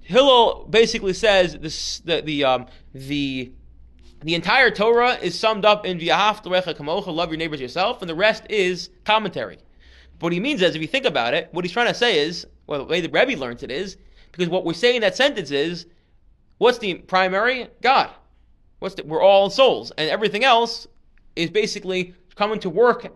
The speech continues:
away the idea that we are, we care about our bodies and the physical too much. Fine.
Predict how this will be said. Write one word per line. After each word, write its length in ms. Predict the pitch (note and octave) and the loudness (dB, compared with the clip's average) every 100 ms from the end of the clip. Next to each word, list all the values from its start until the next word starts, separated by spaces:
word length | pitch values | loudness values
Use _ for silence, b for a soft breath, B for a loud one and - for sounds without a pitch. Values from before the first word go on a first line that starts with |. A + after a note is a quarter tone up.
| _ | _
away 540 | - D3 A3+ G#3 F#3 - | -8 -2 0 2 0 -2
the 160 | D3+ | -2
idea 320 | F3 E3 G3 F3 | 0 0 -2 -2
that 180 | E3+ | -4
we 220 | D#3+ F3 E3+ | -4 -4 0
are, 400 | E3 D#3+ D#3+ D#3+ | 2 2 0 -4
we 120 | E3 | -14
care 220 | E3+ G3 | -6 -4
about 260 | F3+ E3+ D#3+ | -2 -2 -2
our 80 | D3 | -2
bodies 400 | E3 F#3+ D#3+ C#3 | -2 -2 -2 -6
and 80 | C#3+ | -8
the 40 | |
physical 300 | F3+ E3+ C#3+ | -6 -6 -8
too 140 | C#3 | -10
much. 360 | D#3+ C#3 - - _ _ _ _ _ _ _ _ _ _ _ _ _ _ _ | -10 -10 -14 -20 _ _ _ _ _ _ _ _ _ _ _ _ _ _ _
Fine. 340 | - D#3 A#2+ | -4 -2 -2